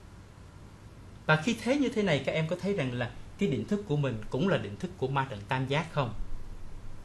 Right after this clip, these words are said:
Nhưng mà hồi nãy là ma trận tam giác dưới, à, tam giác trên, còn bây giờ đây là định thức của ma trận tam giác dưới. À. Nhưng mà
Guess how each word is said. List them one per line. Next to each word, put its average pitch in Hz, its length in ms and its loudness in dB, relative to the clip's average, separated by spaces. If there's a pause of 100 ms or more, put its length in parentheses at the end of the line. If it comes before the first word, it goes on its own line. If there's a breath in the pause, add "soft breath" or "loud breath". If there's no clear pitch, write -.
(640)
Nhưng 190 140 8
mà 175 60 8
hồi 151 180 6
nãy 123 200 4
là 165 120 6
ma 156 200 6
trận 117 140 -2
tam 147 120 2
giác 175 160 0
dưới, 160 320 6 (920)
à, - 80 -4
tam 165 220 4
giác 196 140 2
trên, 147 300 8 (140)
còn 117 200 2
bây 135 140 2
giờ 127 160 0
đây 127 140 0
là 120 220 -2 (100)
định 101 160 -6
thức 160 240 -6
của 110 140 -2
ma 123 240 -2
trận 104 80 -12 (120)
tam 113 140 -6
giác 139 140 -10
dưới. 123 200 -4 (1120)
À. 95 140 -10 (840)
Nhưng 240 180 8
mà 170 200 8